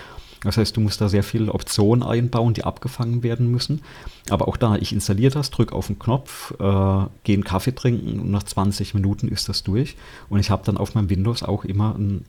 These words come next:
äh, tagesaktuelles Ubuntu auf der aktuellsten Version. Und das hat auch voll automatisiert. Und da hat sich das schon gerechnet. Ja, also wenn du, ähm, gerade wenn ich da zum Beispiel in der Vorlesung sitze und dann,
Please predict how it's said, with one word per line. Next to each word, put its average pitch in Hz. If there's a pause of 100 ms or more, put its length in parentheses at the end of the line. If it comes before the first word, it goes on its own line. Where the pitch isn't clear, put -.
(200)
äh, - (160)
tagesaktuelles 95
Ubuntu 104 (240)
auf 98
der -
aktuellsten 92
Version. 92 (560)
Und 92
das 98
hat 101
auch 95
voll -
automatisiert. - (340)
Und 107
da 85
hat 104
sich -
das 107
schon 104
gerechnet. 87 (220)
Ja, 98
also 98
wenn 101
du, 98 (520)
ähm, 92
gerade 90
wenn 107
ich 98
da 98
zum 101
Beispiel -
in 98
der 98
Vorlesung 104
sitze 120
und 92
dann, 92